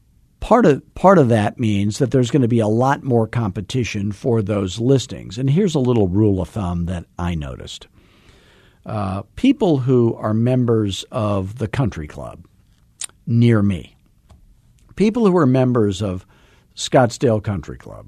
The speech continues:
or people who are members of Phoenix Country Club, or pe-, people who are members of Paradise Valley Country Club, do not list their homes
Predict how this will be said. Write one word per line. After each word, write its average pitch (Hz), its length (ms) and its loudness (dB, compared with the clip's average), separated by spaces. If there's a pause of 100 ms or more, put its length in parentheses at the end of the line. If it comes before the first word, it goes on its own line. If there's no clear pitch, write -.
or 101 200 -6
people 147 360 -4
who 120 100 2
are 110 100 0
members 104 440 -2
of 95 100 -8
Phoenix 107 420 -4
Country 82 340 -6
Club, 65 340 -16
or 98 100 -12
pe-, 131 240 -4 (400)
people 170 240 2
who 143 80 8
are 117 120 6
members 113 500 2
of 95 200 -8 (880)
Paradise 120 400 2
Valley 101 300 -2
Country 101 380 -6
Club, 92 400 -12 (200)
do 147 160 6
not 151 400 2
list 139 480 2
their 120 220 2
homes 101 760 -2